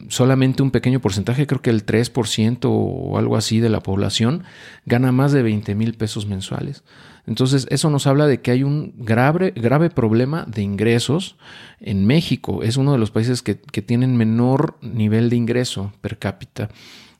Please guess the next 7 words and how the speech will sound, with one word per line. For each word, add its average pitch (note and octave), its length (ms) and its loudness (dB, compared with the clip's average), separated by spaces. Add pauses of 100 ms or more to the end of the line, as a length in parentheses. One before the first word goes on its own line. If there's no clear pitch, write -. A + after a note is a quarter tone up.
(120)
eh, G2+ 440 0
eh, F#2 720 -4 (180)
hablando A2 380 2
de A2+ 80 4
las - 420 -2 (160)
ochenta A2+ 640 0
principales, G#2+ 800 -4